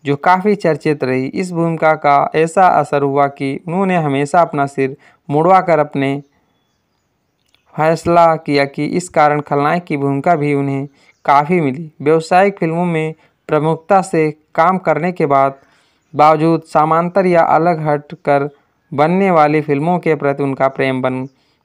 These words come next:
बना रहा और इस तरह की फिल्मों से भी जुड़े रहे। फिर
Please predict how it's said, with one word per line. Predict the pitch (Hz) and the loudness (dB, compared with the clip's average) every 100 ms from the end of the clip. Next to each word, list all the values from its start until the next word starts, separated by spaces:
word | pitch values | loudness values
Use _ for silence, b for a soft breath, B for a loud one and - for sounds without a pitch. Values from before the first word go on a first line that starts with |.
| 123 | -4
बना | 131 147 | 0 2
रहा | 175 143 139 | 0 0 -2
और | - 160 - | 2 2 2
इस | 180 - | -4 -2
तरह | 139 139 | -2 -2
की | 135 139 | -4 -8
फिल्मों | 135 156 165 175 | -4 -4 -2 -2
से | 170 - 143 143 - _ _ _ | -2 -2 -2 -2 -12 _ _ _
भी | 139 139 | -4 -2
जुड़े | 131 147 180 | 0 0 0
रहे। | 143 123 - _ _ _ _ _ _ | 0 -4 -8 _ _ _ _ _ _
फिर | - 196 190 | 0 2 0